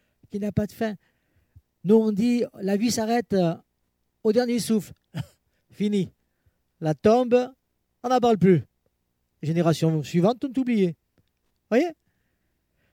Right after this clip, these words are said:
Alors que la Bible nous dit que justement, quand nous croyons en Dieu, quand nous croyons à son plan magnifique, ce plan extraordinaire, le salut par le moyen de la foi,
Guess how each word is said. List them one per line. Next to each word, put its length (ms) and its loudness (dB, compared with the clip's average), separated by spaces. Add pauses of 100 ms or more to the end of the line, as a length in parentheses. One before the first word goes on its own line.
(400)
Alors 220 0
que 80 2
la 100 4
Bible 220 2
nous 140 2
dit 200 -2
que 200 2
justement, 500 -4
quand 240 -6
nous 160 -4
croyons 400 -4
en 140 -6
Dieu, 300 -6 (640)
quand 140 -2
nous 120 -2
croyons 360 0
à 80 0
son 200 -4
plan 220 -4
magnifique, 560 -6
ce 120 -10
plan 180 -8
extraordinaire, 720 -6 (800)
le 120 2
salut 800 0 (320)
par 120 -2
le 100 -2
moyen 460 0
de 80 -6
la 100 -2
foi, 360 -8